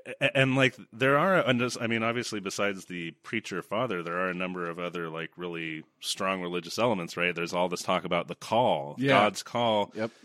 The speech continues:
Speaker 1: There's the resurrection element, right? There's a death that doesn't actually happen, you know? Uh,
Speaker 2: Yeah.
Speaker 1: the baby death, the, uh, preacher father, the child pledged to God. Um, there's a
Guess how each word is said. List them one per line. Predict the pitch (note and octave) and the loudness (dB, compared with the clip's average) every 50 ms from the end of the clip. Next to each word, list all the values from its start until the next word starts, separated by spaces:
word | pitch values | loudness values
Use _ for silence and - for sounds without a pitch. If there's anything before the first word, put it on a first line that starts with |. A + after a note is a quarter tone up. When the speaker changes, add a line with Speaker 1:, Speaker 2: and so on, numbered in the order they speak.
| _ _ _ - | _ _ _ -10
Speaker 1:
There's | F#2 G2+ G2+ G2+ G2 G2 F#2+ F#2+ F#2 F2+ E2 F2+ E2 | -4 -2 0 0 0 0 0 -2 -2 -4 -8 -10 -8
the | F#2 F#2 F2+ F2+ F2 F2 F2 E2+ E2+ E2+ D#2+ - _ _ _ _ _ _ _ _ | -6 -4 -4 -2 -2 -2 -2 -4 -4 -6 -8 -10 _ _ _ _ _ _ _ _
resurrection | - F2+ G2+ G#2 F#2 G#2+ G2 G2 A2+ - - - G#2+ F2 D2+ D2 D#2 - _ _ _ | -4 -2 0 0 0 0 2 2 2 2 0 0 -2 -2 -2 -4 -10 -14 _ _ _
element, | - F2+ F2 E2+ E2 D#2+ - D#2 | 0 0 0 0 0 -4 -4 0
right? | E2 E2+ F2+ F#2 F2 | 2 2 2 2 0
There's | F2 F2+ F2 E2 F2 | -2 -4 -4 -2 -4
a | E2+ E2+ | -6 -6
death | D#2+ - F2+ E2+ F2 E2+ - - - - _ _ | -4 -2 -2 0 0 -2 -4 -10 -20 -20 _ _
that | F#2 F2+ F2 - _ | -6 -6 -6 -6 _
doesn't | - G2 F2 E2+ F#2 F#2 | -8 -8 -6 -6 -4 -4
actually | F2+ - - - E2+ | -6 -6 -6 -6 -6
happen, | E2+ F#2 F#2 - - D2+ D2 C#2+ D#2 E2 E2 | -4 -4 -4 -4 -6 -12 -14 -14 -16 -16 -12
you | D#2+ D#2 | -10 -8
know? | D2+ D2+ D#2+ D2+ - - - | -8 -8 -8 -10 -14 -8 -2
Uh, | C3 | 0
Speaker 2:
Yeah. | C3 A2+ F#2+ E2 D#2 | 0 0 0 -2 -4
Speaker 1:
the | - D#2+ D#2+ D#2 D2+ | -8 -8 -10 -8 -8
baby | F#2 F2+ F2+ E2+ D2+ E2 D#2 | -6 -6 -6 -6 -8 -12 -14
death, | D2 D2+ E2 D2+ D2 - _ _ | -14 -14 -14 -14 -14 -16 _ _
the, | - E2 D#2 D#2 D#2 D2+ D2+ D2 C#2+ _ _ _ - | -14 -12 -10 -10 -10 -12 -14 -16 -20 _ _ _ -12
uh, | D#2+ D#2+ D#2 D#2 D2+ D2+ D#2 D#2 D2+ D2+ _ _ _ _ | -10 -8 -8 -8 -8 -8 -10 -10 -12 -14 _ _ _ _
preacher | - - A#2 A2 - - - G2 F#2 F2+ | -14 -12 -12 -12 -12 -12 -12 -10 -10 -12
father, | - - A#2+ A#2+ A#2+ A#2 A2 A2+ G#2 G2+ G2+ G2 F#2 F#2 | -10 -8 -6 -4 -4 -4 -4 -2 -2 -2 -2 -2 -4 -4
the | E2+ D#2+ E2+ E2 D#2+ D#2+ D#2+ D#2 D#2+ - _ _ _ _ _ _ _ _ _ _ - | -6 -8 -8 -8 -8 -8 -8 -10 -10 -14 _ _ _ _ _ _ _ _ _ _ -8
child | - - C3 C3+ C3+ C#3 C#3 A2+ | -2 0 2 2 2 0 -2 -4
pledged | - - B2+ B2+ B2 A#2+ - - - | -6 -4 -2 -2 -2 -2 -4 -8 -8
to | G2 | -10
God. | D#2+ - - - B2 C3 C3+ C3+ C3 B2+ B2 A#2 A2+ G#2+ A2 | -12 -10 -8 -6 -4 -2 -2 0 0 2 2 2 2 0 -2
Um, | G#2 - F2+ D#2+ D#2+ D#2+ D#2 D2+ E2 E2 E2 | -4 -6 -4 -4 -4 -4 -6 -8 -8 -10 -8
there's | E2 F2 E2+ - | -6 -6 -6 -6
a | E2+ E2 | -8 -8